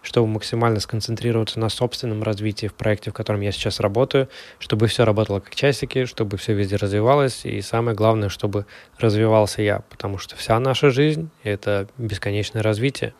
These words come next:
Когда ты перестаешь что-то делать, чтобы становиться сверхчеловеком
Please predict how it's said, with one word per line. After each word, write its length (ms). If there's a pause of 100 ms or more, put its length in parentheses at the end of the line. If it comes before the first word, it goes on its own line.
(160)
Когда 240
ты 100
перестаешь 480
что-то 320
делать, 540
чтобы 540 (160)
становиться 580
сверхчеловеком 840